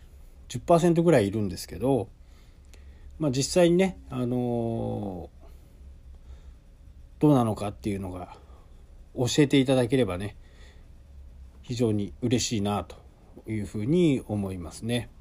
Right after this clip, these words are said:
で、ここのコメント欄のところにね、あのー、メールアドレス入れてくんで、入れとくんで、えー、そこに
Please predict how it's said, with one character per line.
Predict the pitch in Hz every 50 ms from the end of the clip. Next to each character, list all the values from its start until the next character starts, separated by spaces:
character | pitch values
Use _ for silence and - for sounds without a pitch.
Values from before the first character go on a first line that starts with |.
| - - - - - - - - - - - - - - - - - - - - - - - - - -
で、 | 202 202 196
こ | 190 - 226 208
こ | - 247
の | 247 254 247 247
コ | - - 220
メ | 226 233
ン | 240 233
ト | - 294
欄 | 294 254 196 151
の | 135 120
と | 113 110
こ | 113 117
ろ | 107
に | 98 98 101
ね、 | 107 110 104 - - - -
あ | 127 120 113 110
の | 110 110 110 110 107 107 104 104 104 104 - - - - - - - - - - - - - - - - - - - - - - - - - - -
ー、 | 135
メ | 143
ー | 156
ル | 175 185
ア | 190
ド | 190 190 151
レ | 127
ス | - - 110
入 | 107 107
れ | 110
て | 107 - 123
く | 123 - 151
ん | 135 110 101
で、 | 104 110 104 92 - - - - - - - - - - - -
入 | 131 120
れ | 135 139
と | 143 156 147
く | 139 - 170
ん | 151 127 107
で、 | 107 120 113 98 90 - - - - - - - - - - - - - - -
え | 120 113 - - - - -
ー、 | -
そ | - 131
こ | - 139 135
に | 135 131 127 107